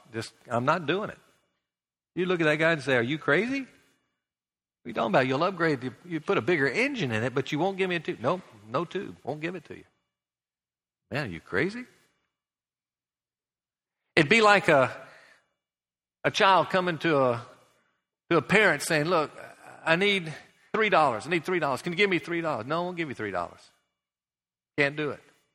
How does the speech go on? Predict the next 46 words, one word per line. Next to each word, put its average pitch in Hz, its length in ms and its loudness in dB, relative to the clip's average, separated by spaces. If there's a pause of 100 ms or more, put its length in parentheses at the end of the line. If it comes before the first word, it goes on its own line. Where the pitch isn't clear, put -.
(180)
"Say 131 60 -2
what 131 100 2
I'll 135 100 4
do. 170 120 -2
I'll 127 80 2
give 123 180 -2
you 117 60 -4
fifty, 139 360 -6
but 107 120 -2
I 113 40 0
won't 123 160 -8
give 110 160 -6
you 101 60 -10
three." 170 320 -12 (1300)
"Say 95 60 -8
what? 131 320 -2
You, 123 80 -6
you 127 220 -6
give 156 160 0
me 135 100 0
fifty, 185 400 0
but 123 180 -4
you 143 60 -10
won't." 123 100 -10
"No, 131 120 0
I 123 120 0
won't 156 220 -8
give 151 140 -6
you 113 60 -8
just - 120 -12
three 120 120 -6
dollars. 113 200 0
I'll 113 60 -6
give 120 100 -2
you 110 60 -4
fifty." 165 340 -10
You 117 80 -12
go, 113 100 -6
"Wait, 185 200 -4
wait, 214 120 -14
wait. 208 220 -18 (1300)
What 208 80 -6
are 214 40 -6
you 202 60 -8
talking 180 360 -8
about?" 104 360 -12